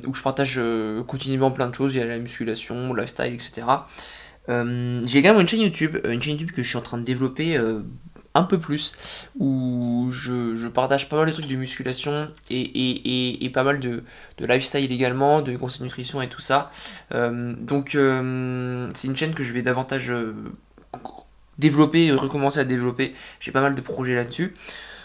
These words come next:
Donc voilà pour ma présentation. Euh, qu'est-ce que j'ai envie du coup de, de, de parler et de, de, de te partager à travers ce podcast ?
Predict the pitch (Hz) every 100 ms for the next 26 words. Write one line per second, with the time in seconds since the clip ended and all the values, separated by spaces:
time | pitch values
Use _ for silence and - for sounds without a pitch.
0 | - 165 180 170 175 170 143 127 139 127
1 | 127 127 - 170 190 - 131 123 - 208
2 | - 175 156 160 151 185 175 123 117 117
3 | 113 110 110 107 107 - - - _ -
4 | 214 165 147 139 147 160 147 123 120 120
5 | 104 107 101 101 - 123 - - 147 147
6 | 147 127 123 - 135 117 - 127 -